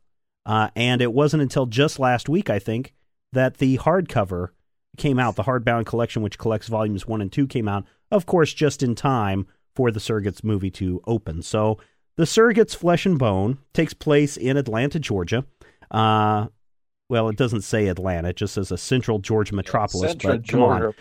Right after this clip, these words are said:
Speaker 2: Georgia
Speaker 1: There's three,
Speaker 2: metropolis.
Speaker 1: there's three cities in, in Georgia. There's Macon, there's Athens, and there's Atlanta. Savannah, you don't count. I'm sorry if you've got
Speaker 2: I,
Speaker 1: Savannah
Speaker 2: I,
Speaker 1: listeners.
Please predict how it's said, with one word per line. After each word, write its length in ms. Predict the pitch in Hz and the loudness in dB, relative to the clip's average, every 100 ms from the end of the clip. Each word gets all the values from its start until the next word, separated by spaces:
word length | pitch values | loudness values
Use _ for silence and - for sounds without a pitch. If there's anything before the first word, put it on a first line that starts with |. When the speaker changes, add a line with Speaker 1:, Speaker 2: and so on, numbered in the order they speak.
| - | -6
Speaker 2:
Georgia 140 | 110 | 0
Speaker 1:
There's 160 | 135 190 | 0 0
three, 300 | - 185 202 | 2 4 4
Speaker 2:
metropolis. 220 | 175 - | 2 0
Speaker 1:
there's 240 | 160 156 - | 4 4 2
three 280 | 180 190 | 2 2
cities 420 | 175 - 156 131 123 | 2 2 2 2 0
in, 160 | 117 | -2
in 300 | - 120 113 | -2 -2 0
Georgia. 480 | 101 113 107 87 78 - _ _ | 0 0 0 -2 -10 -12 _ _
There's 380 | 117 107 101 - | 2 4 2 -2
Macon, 500 | 104 120 156 156 165 208 _ _ _ _ _ _ | -2 4 4 4 0 0 _ _ _ _ _ _
there's 200 | 113 117 - | 0 0 -4
Athens, 640 | 139 135 - 123 135 - _ _ _ | -6 -2 2 2 0 -4 _ _ _
and 120 | 113 | -2
there's 180 | 127 120 | 0 0
Atlanta. 480 | 107 113 110 87 - _ - | -2 0 0 -2 -8 _ -4
Savannah, 340 | 131 139 135 | 0 2 4
you 80 | 120 | 4
don't 180 | 120 98 | 2 0
count. 240 | 113 92 | -2 -2
I'm 80 | 90 | -4
sorry 260 | - 107 101 | -4 -2 -2
if 100 | 101 | -2
you've 100 | 95 | -4
got 120 | 92 | -4
Speaker 2:
I, 20 | |
Speaker 1:
Savannah 300 | 95 95 - | -2 -2 -2
Speaker 2:
I, 40 | 87 | -4
Speaker 1:
listeners. 440 | 90 87 82 - | -6 -8 -12 -14